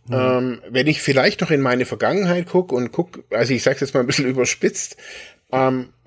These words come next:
Speaker 2: aber ein Ding, wo viele einfach nicht loslassen, ist dieses, äh, ich kann's nur als,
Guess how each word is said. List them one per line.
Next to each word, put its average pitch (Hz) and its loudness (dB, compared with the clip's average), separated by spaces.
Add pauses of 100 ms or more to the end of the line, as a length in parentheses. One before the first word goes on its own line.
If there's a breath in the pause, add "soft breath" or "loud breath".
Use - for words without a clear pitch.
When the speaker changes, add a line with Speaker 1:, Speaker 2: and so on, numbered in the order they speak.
Speaker 2:
aber 123 0
ein 190 4
Ding, 123 0
wo 131 0
viele 226 0
einfach - -2
nicht 233 -2
loslassen, 180 -4 (560 soft breath)
ist - 0 (180)
dieses, 165 -6
äh, 120 0 (120)
ich 156 -2
kann's - -2
nur 185 2
als, 156 0